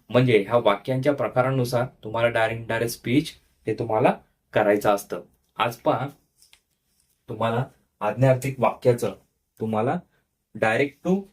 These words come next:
इनडायरेक्ट स्पीच करायचंय. पहा, आता ह्याचे नियम आहेत. जसे की बघा, सुरुवातीला काय करायचं, तुम्हाला बोलणारी व्यक्ती,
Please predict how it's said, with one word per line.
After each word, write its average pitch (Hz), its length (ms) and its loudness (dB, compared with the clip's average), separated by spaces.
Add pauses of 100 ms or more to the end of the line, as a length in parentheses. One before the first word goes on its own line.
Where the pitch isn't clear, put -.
इनडायरेक्ट 120 440 0
स्पीच - 380 -6
करायचंय. 101 420 -2 (360)
पहा, 123 180 2 (640)
आता 113 200 2
ह्याचे 123 280 -2
नियम 127 360 4
आहेत. 101 100 0 (460)
जसे 120 240 0
की 143 60 0
बघा, 120 300 2 (200)
सुरुवातीला 123 580 2
काय 131 180 0
करायचं, 127 300 2
तुम्हाला 123 340 2
बोलणारी 113 440 2
व्यक्ती, 107 380 -4